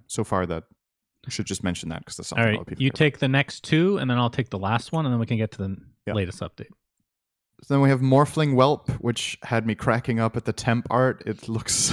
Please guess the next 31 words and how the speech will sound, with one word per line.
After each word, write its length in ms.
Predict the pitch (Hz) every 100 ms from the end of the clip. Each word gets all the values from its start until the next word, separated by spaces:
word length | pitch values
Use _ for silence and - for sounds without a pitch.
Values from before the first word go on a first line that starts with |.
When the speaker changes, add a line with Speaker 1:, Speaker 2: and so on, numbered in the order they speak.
| -
Speaker 1:
so, 160 | 196 - - -
it 240 | - -
looks 140 | 160
Speaker 2:
just 160 | 156 -
a 60 | 135
Speaker 1:
like 80 |
Speaker 2:
blob. 360 | 123 117 117 113
Speaker 1:
literally, 480 | 170 190 170 160 151 - - 147
it's 180 | 139 143
literally 480 | 156 165 156 135 120
a 80 | 110
three-year-old 680 | - 127 123 117 98 95 -
trying 260 | 110 101
to 100 | 92
draw 220 | 92 95 90
their 180 | 87 85
dog. 300 | - - - - - -
Speaker 2:
<laughs> 320 | - - -
Speaker 1:
Um, 580 | - 85 - - - 104 _ - 175 110 - - -
so 560 | - 117 107 104 107 - _ - - _
four 220 | - 156
mana 280 | 151 139 135
cost. 640 | 131 127 127 - - - _ _ _ _ _ _ _ _ _ _ _ -
It's 20 | 127
a 40 |
Speaker 2:
Creep. 160 | 120 120
Speaker 1:
one 160 | 135
five. 760 | 139 147 160 170 160 - - - _ _ _ _ -
Um, 720 | 107 107 107 104 104 104 107 - _ -
what's 160 | 117
that? 160 | 165